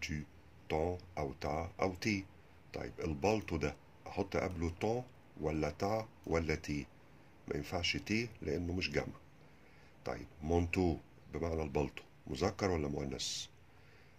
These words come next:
هل هي آخرها أو؟ لأ. هل هي آخرها إيون؟ لأ. يبقى وش كده هي مذكر، وكمان آخرها أو.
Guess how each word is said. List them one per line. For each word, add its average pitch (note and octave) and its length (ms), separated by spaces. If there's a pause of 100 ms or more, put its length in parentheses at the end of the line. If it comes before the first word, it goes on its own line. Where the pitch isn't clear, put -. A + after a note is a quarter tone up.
(140)
هل A2 300
هي G2 240 (100)
آخرها G2 360
أو؟ G#2 220 (400)
لأ. C#2 200 (840)
هل F2+ 240
هي F#2+ 240
آخرها F2+ 400 (120)
إيون؟ F2+ 460 (420)
لأ. D2+ 260 (560)
يبقى D#2 200
وش F#2+ 280
كده D#2+ 260
هي D#2+ 120
مذكر، C#2+ 460 (420)
وكمان G#2+ 380
آخرها G2+ 340
أو. G2 300